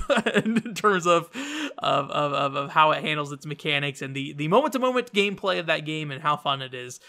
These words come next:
Um, so, so, so, yeah. The other game I got was Voice Paradise. This is something I actually burned and tried a little bit. This game seems pretty dang dense and, uh, and, uh, like, trying to figure out what I need to do in it. It, it, it did not give you a lot of information up front,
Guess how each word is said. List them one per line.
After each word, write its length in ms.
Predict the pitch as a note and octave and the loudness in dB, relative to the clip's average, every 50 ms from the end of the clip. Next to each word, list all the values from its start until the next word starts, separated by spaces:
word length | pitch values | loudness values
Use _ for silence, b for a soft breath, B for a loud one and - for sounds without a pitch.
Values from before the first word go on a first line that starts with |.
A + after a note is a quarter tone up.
| B B B B B B | B B B B B B
Um, 320 | - C3 B2+ A#2+ B2 - - - | -12 -10 -10 -10 -10 -12 -16 -16
so, 400 | - - D3+ C3 B2 A#2+ B2+ - - | -10 -6 -6 -4 -4 -4 -6 -8 -10
so, 280 | - D3+ C3 B2+ - - | -10 -10 -8 -8 -10 -10
so, 180 | - - C#3 | -10 -8 -8
yeah. 260 | C3 B2+ B2+ A#2+ A#2+ - - | -8 -8 -10 -10 -12 -6 4
The 140 | E3+ G#3 | 6 6
other 120 | C4 D#4+ D4+ | 6 6 4
game 120 | C4+ C#4+ | 0 -2
I 80 | C4 A3+ | 0 2
got 160 | A3 G#3 G3 | 4 2 2
was 100 | F#3+ D3+ | 2 -2
Voice 260 | C#3+ D#3 F3+ F#3 F3+ | -4 -2 -2 -2 -4
Paradise. 540 | - - F3 D#3 D#3 E3 E3 E3 E3+ E3 - | -4 -2 2 2 4 4 4 4 4 2 -2
This 100 | A#3+ B3+ | -4 -4
is 120 | E4 E4 | -4 -2
something 260 | - D#4+ C#4+ C4 A3 G3+ | -2 -2 -2 -2 -4 -6
I 60 | G3 | -6
actually 220 | G3 - - F#3 | -4 -4 -6 -6
burned 360 | D3 C3 D#3+ D#3 E3 E3+ E3+ | -2 2 2 2 4 2 0
and 80 | D#3+ C#3 | -6 -10
tried 300 | - - - D3 D3+ E3 | -8 -4 -2 0 0 0
a 20 | |
little 180 | F#3+ A3 A#3 A#3+ | 0 -2 -2 0
bit. 220 | B3 B3+ A#3+ - B B B B B B B B B - | 0 0 -2 -2 B B B B B B B B B -4
This 180 | A3 D4+ D4 | -2 -2 0
game 220 | - F4+ F4 D#4+ C4+ | 2 0 0 0 0
seems 260 | - C#4 A#3 F#3 - | -2 -2 -2 -4 -4
pretty 480 | - - - A3 A3 A3 G#3+ G#3+ G#3+ | -8 -2 2 4 6 6 6 4 2
dang 380 | G3 F3+ G3 F#3 F3+ F3+ E3+ D#3 | 2 2 2 2 2 0 0 2
dense 460 | D3+ D#3 C#3+ C#3+ C#3 - - - - | 4 4 4 4 2 -2 -6 -6 -6
and, 260 | - D#3+ D3 C#3+ C#3+ | -2 -2 0 2 4
uh, 400 | C#3+ C#3 C#3 C#3 C#3 C#3 C#3 C#3 - | 6 6 8 8 8 6 4 2 0
and, 240 | C#3+ C#3+ C#3+ C#3 C#3 | 0 0 0 2 2
uh, 560 | C#3 C#3 C3+ C3+ C3+ C3+ C3+ C3 C3 C3 - - | 4 4 4 4 4 2 2 0 -2 -4 -6 -8
like, 340 | D3 C#3+ C3+ C3+ - _ _ | -6 -6 -6 -6 -8 _ _
trying 280 | - - F#3+ F3+ F3+ | -2 2 2 4 4
to 40 | E3+ | 2
figure 220 | E3 - E3 D#3+ D3+ | -2 -2 2 4 4
out 260 | D3 C#3 C3+ - D#3+ | 4 4 2 -4 -12
what 480 | D3 C#3 C#3 D#3 D#3+ D3+ D3+ D3 C3+ - _ _ _ _ _ _ | -14 -8 -2 2 2 4 4 2 -2 -6 _ _ _ _ _ _
I 120 | - D3+ D3 | -4 -2 -2
need 140 | D3 D3 | -2 -2
to 80 | C#3 C#3 | -2 -2
do 240 | C3 C#3+ C#3 C3+ C#3 | 0 0 0 0 0
in 100 | C#3 C3+ | 0 -2
it. 200 | C3 C3 C3+ - | -2 -4 -4 -6
It, 120 | D3+ C#3+ - | -8 -8 -8
it, 200 | - E3+ D3 E3 | -8 -8 -6 -6
it 120 | E3+ D#3 | -8 -10
did 140 | D3+ E3+ D#3 | -8 -6 2
not 260 | D#3+ F3+ G3 G#3 G3 | 6 6 6 6 6
give 120 | F#3+ F#3 F3+ | 0 -2 -2
you 100 | F3+ F3 | 0 2
a 20 | |
lot 140 | D#3+ D#3+ D#3+ | 2 4 2
of 80 | D#3 D#3 | 2 0
information 420 | D3 - D#3+ D#3 D#3 C#3 - D#3+ | -2 -4 -4 -4 -4 -4 -4 -4
up 160 | D3+ C#3+ - | -4 -4 -2
front, 300 | - D3+ C#3+ C#3+ C#3+ C#3+ | -2 0 0 0 -2 -4